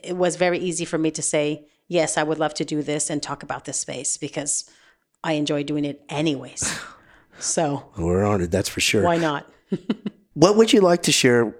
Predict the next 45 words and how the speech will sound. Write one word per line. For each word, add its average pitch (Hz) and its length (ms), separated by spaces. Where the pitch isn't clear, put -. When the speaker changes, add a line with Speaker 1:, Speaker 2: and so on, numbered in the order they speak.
Speaker 2:
with 107 220
your 104 100
audience 98 400
today 95 200
that 87 140
we 101 120
may 98 180
not 90 220
have 85 140
touched - 360
on - 60
or - 60
talked - 320
about? - 240
Speaker 1:
Um, 311 240
I - 60
just - 220
wanna 440 120
share 381 140
with 370 120
the 277 100
audience 285 400
that 220 260
if 214 180
they 214 100
haven't 247 380
come 185 140
out 151 160
here, 160 340
that 175 160
they 190 120
should. 208 640
They 196 100
should 185 180
look 180 160
us 208 120
up 214 120
online. 160 560
Um, 165 380
and 175 160
if 165 180
they 185 140
don't 196 340
want 180 320
to 160 380